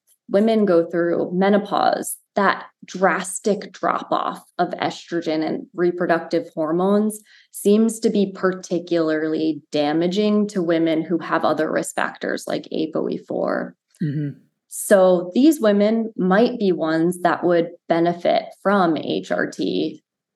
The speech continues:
Speaker 1: It's such an individualized
Speaker 2: Right.
Speaker 1: discussion, though, and you have to think about the right dose and the right person and the right time.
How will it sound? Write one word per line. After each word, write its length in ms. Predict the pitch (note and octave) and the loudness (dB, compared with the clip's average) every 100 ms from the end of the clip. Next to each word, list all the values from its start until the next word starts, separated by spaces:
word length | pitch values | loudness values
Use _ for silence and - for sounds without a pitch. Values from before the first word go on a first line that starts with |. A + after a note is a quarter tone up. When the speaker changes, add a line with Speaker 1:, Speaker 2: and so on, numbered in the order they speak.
| _ G3 | _ -2
Speaker 1:
It's 180 | F#3+ | -2
such 240 | - G#3 G#3+ | 2 2 4
an 120 | G3+ | 0
individualized 1000 | - E3 D#3+ D#3 D3 D#3 D#3 A#2 - - | 2 2 2 -2 -4 -2 -2 0 -2 -6
Speaker 2:
Right. 160 | - | -10
Speaker 1:
discussion, 600 | C4 E3+ - - E3+ F3+ | -6 -4 -4 -4 0 2
though, 360 | F#3+ G3 G3+ G3+ | 2 4 6 4
and 420 | G3+ D#3+ D#3 D#3+ - | 4 -2 0 -2 -2
you 160 | F3 F3 | -2 0
have 260 | E3+ E3 - | 0 -2 -4
to 80 | |
think 300 | E3+ D#3+ D#3+ | -4 -2 -2
about 440 | D#3+ D#3 D3 - - | -2 0 0 -2 -2
the 100 | E3 | -2
right 360 | D#3+ D#3 - - | 0 -2 -2 -4
dose 360 | D3 D#3 D#3 | -4 -4 -6
and 120 | - | -6
the 80 | - | -4
right 300 | D#3 - - | -2 -2 -4
person 440 | - - - D#3+ E3 | -6 -8 -6 -4 -2
and 140 | D#3 | -2
the 80 | D3 | -4
right 320 | D3 D3+ C#3+ | -4 -4 -6
time. 680 | - C3+ D3+ E3 A#3 B3 | -10 -6 -2 2 2 2